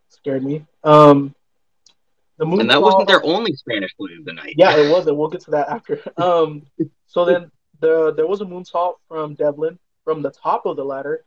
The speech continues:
Speaker 1: which you don't see very often from the very, very top. Um,
Speaker 2: No.
Speaker 1: and it looked good. I mean, not as good as Io, but
Speaker 2: Mm-hmm.
Speaker 1: you know, it looked good. Um, and then, oh, so on commentary, I wrote this as a note.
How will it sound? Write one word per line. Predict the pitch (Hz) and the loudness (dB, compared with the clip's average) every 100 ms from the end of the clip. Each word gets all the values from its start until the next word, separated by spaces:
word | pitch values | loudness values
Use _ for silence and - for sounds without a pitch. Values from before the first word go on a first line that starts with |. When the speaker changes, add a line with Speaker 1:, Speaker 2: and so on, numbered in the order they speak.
| _ | _
Speaker 1:
which | - 147 | -18 -12
you | 240 | -8
don't | 302 - | -8 -10
see | - 220 | -12 -2
very | 196 160 | 2 4
often | 156 156 156 147 | 2 0 -14 -12
from | 151 147 | -10 -8
the | 131 | -8
very, | 147 160 165 151 | 2 4 4 2
very | 143 123 | -4 -10
top. | - _ _ _ _ _ _ _ _ - | -12 _ _ _ _ _ _ _ _ 0
Um, | 147 147 147 143 _ | 4 6 4 -4 _
Speaker 2:
No. | _ 90 120 | _ 2 2
Speaker 1:
and | 147 | 2
it | 180 | -2
looked | 233 | -4
good. | 151 202 269 - _ - | 0 -2 -2 -8 _ -14
I | |
mean, | 156 156 | -8 -2
not | 160 | -2
as | 151 | -2
good | 147 143 | -4 -8
as | 127 | -6
Io, | 151 127 - | -6 -4 -6
but | - | -8
Speaker 2:
Mm-hmm. | 120 135 | -4 -4
Speaker 1:
you | 165 220 | -4 -12
know, | _ _ | _ _
it | |
looked | 180 156 | -4 -4
good. | 143 - _ _ _ _ | -6 -10 _ _ _ _
Um, | 143 139 127 135 _ _ _ _ _ _ _ _ _ _ _ _ | -10 -10 -12 -18 _ _ _ _ _ _ _ _ _ _ _ _
and | 160 170 175 | -6 -4 2
then, | 180 180 180 180 180 - _ _ | 4 6 4 2 -2 -14 _ _
oh, | 180 170 151 | 4 4 4
so | 156 | 0
on | 160 180 | 0 -2
commentary, | 170 165 190 165 151 | -4 -4 -4 -4 -2
I | |
wrote | 156 160 | 0 -4
this | 156 _ | -6 _
as | 135 | -20
a | _ | _
note. | 135 | -20